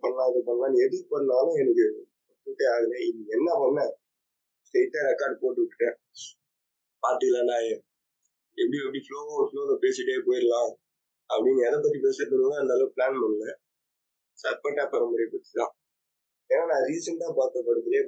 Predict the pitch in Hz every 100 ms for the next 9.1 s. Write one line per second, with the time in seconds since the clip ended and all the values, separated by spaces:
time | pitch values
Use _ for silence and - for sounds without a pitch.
0 | 113 - 143 151 139 135 135 120 113 131
1 | 143 107 117 117 - 110 113 123 117 -
2 | 101 98 104 104 _ _ - 151 156 175
3 | 160 160 156 135 135 175 175 151 135 143
4 | 143 127 - 175 156 147 143 - - _
5 | _ - 349 - 330 - 170 - _ _
6 | _ _ _ _ _ _ _ _ _ _
7 | - 160 175 175 156 156 156 156 139 147
8 | 147 139 135 127 135 135 143 139 135 135